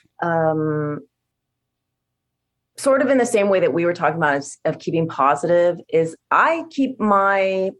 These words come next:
uh, feed very positive on both Instagram and Twitter. So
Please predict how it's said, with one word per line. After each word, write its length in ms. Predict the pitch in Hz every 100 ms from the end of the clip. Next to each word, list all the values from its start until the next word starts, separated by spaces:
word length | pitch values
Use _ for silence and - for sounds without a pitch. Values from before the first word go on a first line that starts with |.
| _ _ _ _
uh, 280 | 170 170 165
feed 560 | - - 202 220 262 214
very 220 | 208 196
positive 480 | - 165 165 156 147
on 140 | 143
both 220 | 156 151
Instagram 560 | - 156 - 156 151 143
and 200 | 135 139
Twitter. 500 | - 131 131 - - _ - -
So 760 | - - 180 165 151 147 147